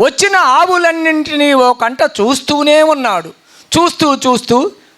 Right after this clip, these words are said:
"కన్నయ్య, ఇంద్రనీలం ఏదిరా?" అన్నాడు. "ఒక్క మచ్చలేని కపిల గోవు, గంగి గోవు అంటే దాన్ని చెప్పి మరో దాని పేరు చెప్పాలి." గుండె గుభిల్లుమంది. నాన్న వస్తానంటున్నా వద్దని నేను అన్న అడవిలోకి వెళ్ళాం.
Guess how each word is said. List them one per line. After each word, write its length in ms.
"కన్నయ్య, 540
ఇంద్రనీలం 640
ఏదిరా?" 480
అన్నాడు. 560
"ఒక్క 260
మచ్చలేని 720
కపిల 360
గోవు, 420
గంగి 320
గోవు 320
అంటే 420
దాన్ని 460
చెప్పి 220
మరో 380
దాని 300
పేరు 260
చెప్పాలి." 580
గుండె 280
గుభిల్లుమంది. 840
నాన్న 360
వస్తానంటున్నా 1080
వద్దని 540
నేను 500
అన్న 220
అడవిలోకి 680
వెళ్ళాం. 440